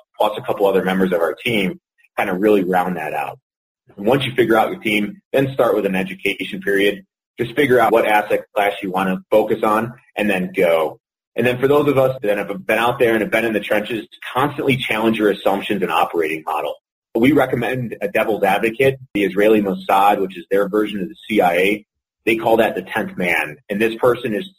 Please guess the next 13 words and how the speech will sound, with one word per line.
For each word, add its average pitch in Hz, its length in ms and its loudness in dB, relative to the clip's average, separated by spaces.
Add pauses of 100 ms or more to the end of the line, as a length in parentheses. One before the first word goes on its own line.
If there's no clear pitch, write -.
(140)
just 101 200 -6
the - 40 -10
person 110 320 -2
on 104 140 2
the 92 80 -2
team 98 280 -4
that 87 200 -8
disagrees 107 540 2
with 95 160 -2
everything 101 380 2
that's 92 160 -2
going 90 280 0
on. 80 300 -4